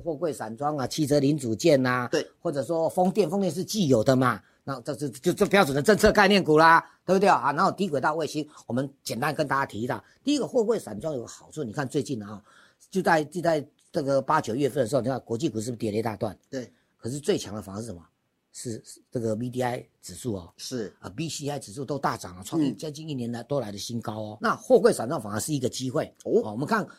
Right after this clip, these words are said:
Speaker 1: 国，事实上我们看国庆连假之前已经开始在动了。货柜散装指数的话，大家也可以注意到，我们之前跟大家讲长荣、货柜三雄一定会啊，
Speaker 2: 嗯。
Speaker 1: 中小型股啊，譬如说那个新兴啊，
Speaker 2: 是。
Speaker 1: 啊，都可以留意一下哈。
Speaker 2: 好。
Speaker 1: 第二个，我们就要看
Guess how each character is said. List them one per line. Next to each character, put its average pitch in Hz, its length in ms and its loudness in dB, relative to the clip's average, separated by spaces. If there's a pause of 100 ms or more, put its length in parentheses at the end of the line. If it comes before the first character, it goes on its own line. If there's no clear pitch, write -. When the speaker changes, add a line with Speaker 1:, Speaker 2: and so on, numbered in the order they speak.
(180)
Speaker 1:
国， 127 140 -10
事 - 80 -12
实 226 100 -4
上 196 140 2
我 135 40 -4
们 123 80 -4
看 170 140 -4
国 135 160 -4
庆 143 320 -6 (140)
连 123 180 -10
假 143 120 -4
之 139 80 -10
前 107 120 -10
已 92 60 -10
经 110 100 -6
开 117 100 -8
始 107 60 -6
在 98 60 -8
动 92 200 -10
了。 - 200 -20
货 254 100 2
柜 226 240 2 (300)
散 139 200 -2
装 202 180 2
指 127 100 -12
数 165 120 -4
的 170 80 0
话， 156 60 -2
大 175 160 2
家 170 280 0
也 135 80 -12
可 - 140 -4
以 170 80 2
注 175 100 -4
意 175 60 2
到， 175 100 2
我 135 40 0
们 110 100 -4
之 165 80 -6
前 143 100 0
跟 131 120 -2
大 156 80 -2
家 151 60 2
讲 113 160 -8
长 143 220 -2
荣、 143 200 4
货 170 80 8
柜 165 80 8
三 165 180 6
雄 131 120 0
一 123 40 0
定 160 160 0
会 156 160 6
啊， 139 220 2
Speaker 2:
嗯。 147 260 2
Speaker 1:
中 196 180 4
小 123 160 -2
型 170 180 -6
股 139 140 -8
啊， 123 180 -10
譬 156 80 -8
如 135 80 -6
说 151 180 -2
那 156 100 -4
个 139 220 -2 (200)
新 151 240 -2
兴 151 200 0
啊， 143 260 -2
Speaker 2:
是。 - 200 -6
Speaker 1:
啊， 117 60 -2
都 160 80 -2
可 - 120 -4
以 120 80 -4
留 104 160 -6
意 165 80 -4
一 127 80 -8
下 107 220 -12
哈。 110 120 -14
Speaker 2:
好。 156 180 -2 (240)
Speaker 1:
第 330 120 10
二 320 100 10
个， 233 100 4
我 151 60 6
们 135 100 0
就 180 80 0
要 175 140 2
看 175 200 0